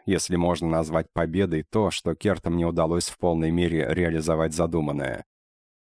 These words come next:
Южная часть города была уничтожена, сейчас там горела даже земля.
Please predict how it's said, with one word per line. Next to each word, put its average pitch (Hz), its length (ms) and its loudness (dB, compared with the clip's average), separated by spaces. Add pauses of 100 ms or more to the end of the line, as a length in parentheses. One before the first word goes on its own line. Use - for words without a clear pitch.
(100)
Южная 101 440 2
часть 95 300 0
города 87 380 0
была 90 240 2
уничтожена, 76 800 -2 (200)
сейчас 95 500 -2
там 82 220 0
горела 85 380 2
даже 80 300 0
земля. 80 460 0